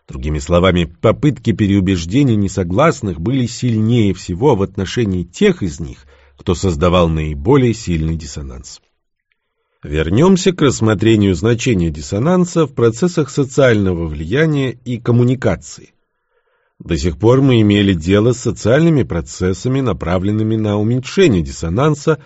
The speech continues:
вызванного открытым выражением разногласия в группе. Другой возможный путь разработки теории диссонанса — изучение реакции на процессы влияния, которым человек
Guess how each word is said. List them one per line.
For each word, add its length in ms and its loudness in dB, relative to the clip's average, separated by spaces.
вызванного 680 0
открытым 680 -2
выражением 580 -2
разногласия 680 -2
в 60 -6
группе. 420 -8
Другой 400 4
возможный 600 2
путь 380 -2
разработки 680 0
теории 360 2
диссонанса — 800 -2
изучение 800 2
реакции 580 2
на 140 0
процессы 800 -2
влияния, 720 0
которым 440 -4
человек 520 0